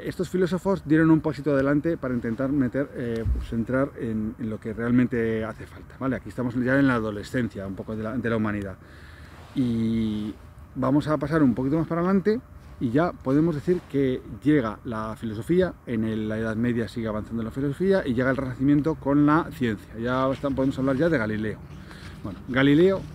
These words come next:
hizo una cosa muy importante, y esa es la juventud, por no decir, ya estamos ya ahí maduritos en, en cuanto a conocimiento de por qué, las grandes preguntas, ¿por qué? Dar respuestas verdaderas, o por lo menos aproximadas, lo más posible sin sesgos.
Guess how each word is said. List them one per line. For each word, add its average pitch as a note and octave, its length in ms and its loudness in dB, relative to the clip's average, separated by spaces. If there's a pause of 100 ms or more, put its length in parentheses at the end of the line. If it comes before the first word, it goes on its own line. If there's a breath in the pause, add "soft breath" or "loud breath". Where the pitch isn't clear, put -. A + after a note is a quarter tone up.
(120)
hizo D#3 240 0
una D#3 160 4
cosa D#3 280 -4
muy C3+ 180 6
importante, G2+ 680 -2
y A#2+ 80 -2
esa C#3+ 180 -2
es B2+ 120 -4
la C3+ 80 2
juventud, B2 500 4
por B2 140 -6
no C#3+ 120 4
decir, C#3+ 340 4
ya D#3 320 -2
estamos D3 360 2
ya C3+ 120 4
ahí C3 200 2
maduritos A#2 640 0
en, A#2+ 180 0
en B2+ 120 2
cuanto B2 340 0
a A#2+ 240 0 (460)
conocimiento C3+ 640 4
de C#3 240 2
por A2+ 280 -4
qué, A#2+ 220 -4 (140)
las G#2+ 120 -12
grandes C3+ 200 2
preguntas, A2 440 -4
¿por A2+ 280 -4
qué? A#2+ 220 -4 (640 loud breath)
Dar C#3+ 180 0 (140)
respuestas D#3+ 520 -2
verdaderas, A#2 680 -2 (180)
o A2+ 100 -8
por - 140 -8
lo A2+ 60 0
menos C#3+ 180 4
aproximadas, A#2+ 600 -2
lo A2+ 60 -4
más B2 140 0
posible D3 400 0
sin B2+ 220 -2
sesgos. G2 360 -8